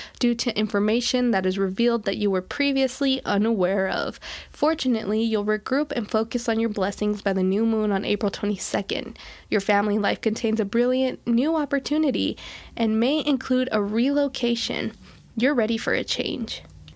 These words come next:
Your keywords are love, passion, joy, creativity, children, family, bliss, family changes, publishing, and education. And the very last one.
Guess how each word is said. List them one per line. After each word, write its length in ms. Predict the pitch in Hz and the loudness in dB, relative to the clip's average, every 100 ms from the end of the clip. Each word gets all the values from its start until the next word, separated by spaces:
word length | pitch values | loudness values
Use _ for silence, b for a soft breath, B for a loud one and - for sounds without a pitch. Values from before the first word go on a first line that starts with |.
| - - | -20 -10
Your 200 | 208 226 | -2 -2
keywords 640 | 220 - 277 254 247 247 - | 0 0 2 4 2 2 0
are 340 | 220 220 247 302 B B - | 2 2 0 -2 B B -2
love, 480 | 220 240 339 - - | 2 4 2 -2 -8
passion, 560 | - 240 233 269 254 247 | -2 0 0 2 2 2
joy, 320 | 214 202 226 | 2 2 -2
creativity, 880 | - 220 214 226 294 285 285 285 - B B | 0 0 0 0 0 2 2 0 -4 B B
children, 500 | - 302 277 277 269 | -2 0 2 2 2
family, 520 | 262 - 233 240 240 | 0 2 2 4 2
bliss, 560 | 233 - 240 311 311 - - | -2 0 2 2 0 -6 -4
family 400 | - 220 220 208 | 2 2 2 0
changes, 600 | - 214 311 320 311 - - | 0 0 2 2 0 -4 -8
publishing, 640 | - 302 311 - 294 294 302 B B B | 0 2 2 0 0 0 -2 B B B
and 360 | 233 233 294 - | 0 2 0 -2
education. 1080 | - 208 277 269 - 220 262 - 202 196 190 - B B B B B - | -2 0 0 0 0 0 2 0 0 -2 -4 -8 B B B B B 0
And 360 | 277 220 202 - | 2 2 0 -2
the 160 | 226 208 | 0 2
very 380 | 226 247 247 | 4 4 2
last 540 | 233 214 226 - - - | 2 2 0 -2 -8 -4
one. 480 | 214 220 247 208 | 0 2 4 2